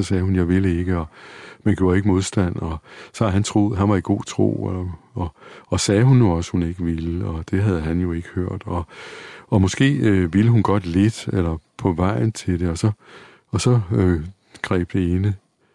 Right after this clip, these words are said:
det andet med sig, og så pludselig så fandt hun ham inde imellem sine ben, og det var egentlig ikke det, der var meningen, og hun havde jo sagt fra starten, "Jeg vil jo ikke," men havde aldrig rigtig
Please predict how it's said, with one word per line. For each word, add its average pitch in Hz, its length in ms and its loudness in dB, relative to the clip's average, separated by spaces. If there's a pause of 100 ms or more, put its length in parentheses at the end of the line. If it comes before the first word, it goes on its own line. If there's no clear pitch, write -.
(260)
det 101 100 2
andet 87 240 0
med 87 180 2
sig, 120 140 0
og 90 180 -4
så - 120 -6
pludselig 92 400 -4
så 95 140 -6
fandt - 520 -8
hun 87 160 -2
ham 82 260 -2 (680)
inde 87 260 0
imellem 90 280 -2
sine 87 240 -4
ben, 127 340 0 (380)
og - 160 -2
det 110 80 2
var 101 80 2
egentlig 95 280 2
ikke 92 160 -4
det, 90 80 0
der 98 60 0
var 92 80 -2
meningen, 95 440 2
og 90 60 -2
hun 87 180 -2
havde 101 200 0
jo 123 80 2
sagt 98 340 -4
fra - 120 -6
starten, 101 460 -4
"Jeg 95 120 -4
vil 107 120 2
jo 110 160 0
ikke," 92 280 -2
men 87 200 -2
havde 90 180 -2
aldrig 90 220 -4
rigtig 90 220 -4